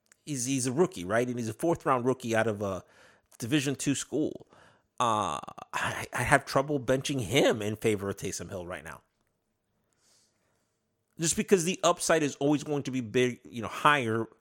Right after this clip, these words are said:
behind a guy, o-, on a guy who's, who's lining up under center every play, not just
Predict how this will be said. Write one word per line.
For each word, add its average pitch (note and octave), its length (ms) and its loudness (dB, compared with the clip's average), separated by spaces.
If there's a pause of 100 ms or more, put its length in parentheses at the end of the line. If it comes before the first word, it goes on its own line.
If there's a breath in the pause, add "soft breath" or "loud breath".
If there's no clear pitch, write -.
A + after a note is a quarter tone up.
(500)
behind C3 340 0
a A#2 40 2
guy, A#2+ 460 4
o-, B2 100 0
on B2 200 -2
a A#2+ 40 0
guy A#2 240 2
who's, A2+ 340 -6
who's A2 460 -8
lining A2 280 -2
up A2 140 -2
under A2 140 -4
center A2 440 -4 (680)
every D3 220 6
play, F#2 360 -2
not A2+ 360 4
just - 480 -4